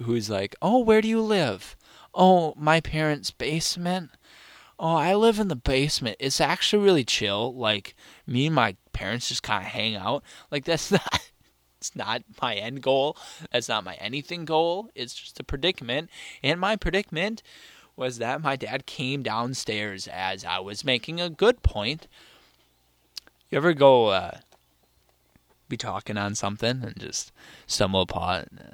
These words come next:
uh, like, a really good point? Um, kinda relates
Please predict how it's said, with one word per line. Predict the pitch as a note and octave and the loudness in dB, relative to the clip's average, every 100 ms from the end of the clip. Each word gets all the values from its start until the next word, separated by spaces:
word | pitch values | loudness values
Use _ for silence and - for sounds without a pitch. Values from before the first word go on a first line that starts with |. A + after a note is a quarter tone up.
| E2+ - | -18 -14
uh, | - | -12
like, | D2+ - | -10 -10
a | C2+ | -12
really | D2+ - - | -10 -10 -10
good | - - | -10 -10
point? | - - F#2+ G#2+ - _ _ _ - _ - | -6 -4 -4 -6 -12 _ _ _ -20 _ -2
Um, | G2+ F2+ E2+ F2+ _ _ _ _ _ _ _ _ _ _ | 2 2 0 -10 _ _ _ _ _ _ _ _ _ _
kinda | - E3 | 2 4
relates | B2+ A2+ A2 - | 4 2 -2 -2